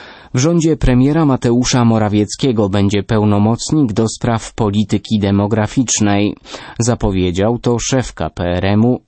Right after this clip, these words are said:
Michał Dworczyk. Rząd Zjednoczonej Prawicy stawia na rodzinę. Do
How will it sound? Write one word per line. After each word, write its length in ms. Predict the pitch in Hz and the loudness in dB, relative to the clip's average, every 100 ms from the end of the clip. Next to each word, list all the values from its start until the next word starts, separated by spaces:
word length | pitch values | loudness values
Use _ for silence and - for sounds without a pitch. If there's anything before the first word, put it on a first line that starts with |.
| - | -2
Michał 440 | 101 - 92 107 | -2 -2 -2 0
Dworczyk. 840 | 113 117 104 87 - 104 101 - - - - - - - - - | 0 0 0 -2 -4 -2 -4 -8 -18 -20 -20 -20 -20 -20 -10 -4
Rząd 240 | 123 175 170 | -2 0 0
Zjednoczonej 640 | 147 123 123 135 160 131 110 | 0 2 0 0 0 0 0
Prawicy 540 | 117 107 101 95 151 139 | -2 0 -2 -2 -2 -2
stawia 360 | - 98 95 95 | -4 -4 0 0
na 180 | 95 98 | 2 2
rodzinę. 640 | 98 104 120 107 95 101 - - | 0 2 2 2 2 -2 -4 -4
Do 200 | 135 113 | 0 0